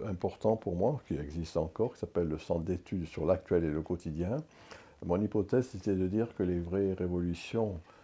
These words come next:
si je cite ici Nietzsche, puisque vous avez parlé de Nietzsche, euh, avancent sur les pas des colombes, à bas bruit, c'est-à-dire dans la vie quotidienne. Alors que mes chers collègues considéraient qu'il fallait voir la vie sociale uniquement dans ses institutions,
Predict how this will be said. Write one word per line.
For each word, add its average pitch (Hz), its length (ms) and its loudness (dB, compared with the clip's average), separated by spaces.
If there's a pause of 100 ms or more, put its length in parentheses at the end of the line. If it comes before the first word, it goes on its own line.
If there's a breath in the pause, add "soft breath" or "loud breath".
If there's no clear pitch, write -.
(200 soft breath)
si - 80 -8
je 90 140 -8
cite 85 340 -8
ici 80 260 -8
Nietzsche, 87 520 -2
puisque - 320 -14
vous 76 320 -8
avez 73 140 -6
parlé 76 260 -6
de 78 140 -8
Nietzsche, 101 400 -4 (440 soft breath)
euh, 80 140 -4
avancent 95 480 2
sur 85 200 -4
les 80 100 0
pas 98 180 4
des 87 120 0
colombes, 73 560 -2 (120)
à 85 100 -2
bas 82 140 0
bruit, 76 280 -6 (400)
c'est-à-dire 85 260 -4
dans 78 140 -6
la 80 100 -4
vie 98 140 -2
quotidienne. - 460 -6 (260)
Alors 87 260 -6
que - 100 -6
mes 80 140 -2
chers - 260 0
collègues 90 500 2 (460 soft breath)
considéraient 90 640 0
qu'il 92 120 -8
fallait 87 240 0
voir 87 280 0
la 80 100 0
vie 85 160 -4
sociale 90 580 -2
uniquement 85 480 -2
dans 85 100 -2
ses 76 280 -2
institutions, 92 720 -2